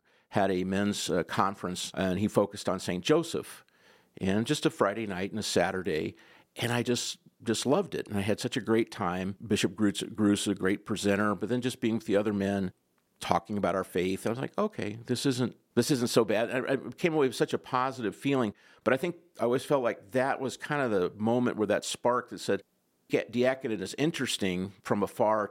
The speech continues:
to maybe this is something I should pursue." Of course, what happened there in the midst is that at that point, Bishop Gruss also said, "Hey, I want to reevaluate deacon formation in the diocese.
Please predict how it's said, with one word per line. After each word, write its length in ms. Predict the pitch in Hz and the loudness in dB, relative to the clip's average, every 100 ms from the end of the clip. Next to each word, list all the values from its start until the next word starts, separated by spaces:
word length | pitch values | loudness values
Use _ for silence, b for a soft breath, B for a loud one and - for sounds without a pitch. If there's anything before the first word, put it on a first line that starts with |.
| - | -4
to 220 | 90 85 | -2 -2
maybe 880 | 104 104 120 135 123 120 117 107 110 - | -4 0 2 4 4 4 4 2 -2 -6
this 180 | 104 | -4
is 80 | 98 | -2
something 280 | - 95 76 | 0 0 0
I 80 | 82 | -4
should 240 | - 92 | -4 -8
pursue." 460 | - - 151 113 101 _ _ _ _ - | -8 -2 2 2 0 _ _ _ _ 0
Of 60 | |
course, 180 | 120 - | 0 2
what 120 | 107 | 0
happened 400 | 135 135 131 104 | 2 0 -2 -2
there 200 | 135 131 | 0 0
in 200 | - 110 | 0 0
the 240 | 107 101 110 | 2 2 2
midst 400 | 123 190 190 - | 2 2 2 -4
is 160 | 98 | -2
that 80 | 98 | 0
at 140 | 90 - | 0 2
that 220 | - - | 0 0
point, 360 | 123 92 - | -4 -4 -4
Bishop 280 | 107 101 - | -2 -2 -2
Gruss 300 | 120 139 131 | 2 2 4
also 220 | 101 110 | 2 0
said, 200 | 104 85 | -2 -2
"Hey, 120 | 120 139 | 2 2
I 40 | |
want 160 | 113 104 | 2 0
to 60 | |
reevaluate 840 | 98 104 92 104 110 107 98 95 - | 2 2 2 0 0 2 2 0 -2
deacon 260 | 101 95 | -6 -6
formation 760 | 92 107 95 110 120 - 92 85 | -4 -2 2 2 2 2 0 0
in 100 | 92 | -2
the 80 | 85 | -2
diocese. 720 | 85 110 117 - 87 85 | 0 0 -4 -4 -4 -6